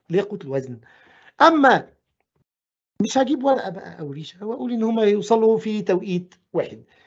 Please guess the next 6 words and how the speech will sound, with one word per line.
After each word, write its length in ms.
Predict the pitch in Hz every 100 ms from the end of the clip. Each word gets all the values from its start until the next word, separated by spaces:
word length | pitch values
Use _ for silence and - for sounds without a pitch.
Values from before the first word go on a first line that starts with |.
| _ _ _ - -
كده 460 | 196 185 196 196 _ _ _
كل 320 | 240 233 180
الجس-، 400 | 151 143 180 190
الأجسام 800 | 190 165 - 147 - 175 170 165 -
بيتصلوا 600 | 143 139 160 156 147 143 151
معًا 380 | 147 180 247